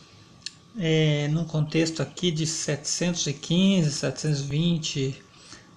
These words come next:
anos antes de Cristo, né? Falamos aqui sobre um profeta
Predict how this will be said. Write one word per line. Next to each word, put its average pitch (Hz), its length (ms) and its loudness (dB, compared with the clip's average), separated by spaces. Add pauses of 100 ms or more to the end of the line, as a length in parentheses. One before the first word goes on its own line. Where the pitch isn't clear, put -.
anos 151 500 2
antes 208 460 0
de 156 120 -6
Cristo, - 840 4 (120)
né? 208 360 0 (1000)
Falamos 147 400 0
aqui 151 240 -4
sobre 165 680 0 (160)
um 165 220 -2 (200)
profeta 147 1040 -2